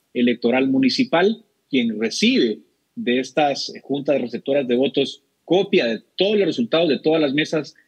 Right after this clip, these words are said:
de los respectivos municipios, quienes a su vez, otra vez, pues hacen un proceso de, de, digamos, de copia fidedigna de datos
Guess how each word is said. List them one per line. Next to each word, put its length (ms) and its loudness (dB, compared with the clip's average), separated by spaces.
de 100 -4
los 100 2
respectivos 560 0
municipios, 720 0
quienes 240 0
a 60 -2
su 120 2
vez, 340 0
otra 260 -2
vez, 360 -2
pues 360 -2
hacen 340 -2
un 100 -2
proceso 580 0
de, 380 0
de, 560 0
digamos, 420 2
de 300 2
copia 320 0
fidedigna 480 0
de 100 2
datos 440 -4